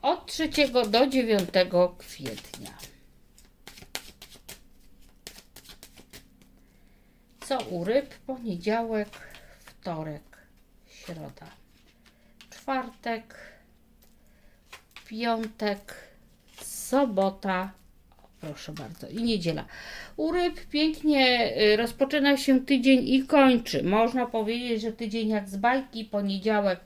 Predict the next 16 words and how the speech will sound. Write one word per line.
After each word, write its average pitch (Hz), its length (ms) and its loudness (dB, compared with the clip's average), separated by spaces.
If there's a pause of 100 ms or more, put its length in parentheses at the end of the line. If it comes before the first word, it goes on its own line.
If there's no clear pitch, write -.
(460)
wiadomości, 269 1300 4
plany 247 800 4 (400)
różnego 233 540 0
rodzaju 226 540 2
na 202 180 2
przyszłość. 277 640 -2
Wszystko 226 340 -4
powoli 220 480 0
się 202 280 -2
toczy, 226 400 0
ale 214 280 2
do 190 140 0
przodu 196 440 2
w - 80 -16
dobrym 196 440 -2
kierunku. 254 840 2